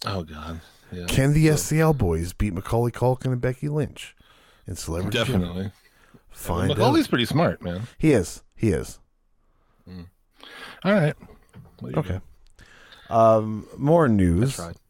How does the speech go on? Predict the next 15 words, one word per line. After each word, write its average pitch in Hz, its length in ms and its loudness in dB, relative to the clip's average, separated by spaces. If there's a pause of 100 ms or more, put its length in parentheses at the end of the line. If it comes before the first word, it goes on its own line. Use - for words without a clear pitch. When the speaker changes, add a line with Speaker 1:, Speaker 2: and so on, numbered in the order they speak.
Speaker 2:
Uh, 98 480 4
I 123 100 2
tried. - 240 -4 (320)
You 165 120 2
tried 170 340 4
valiantly, 101 680 0
Jim. 58 260 -10 (500)
Uh, 110 300 6
W 131 300 2
W 131 220 2
E 135 80 4
has 123 140 4
announced 117 420 0
that 107 180 0
Backlash, 113 680 4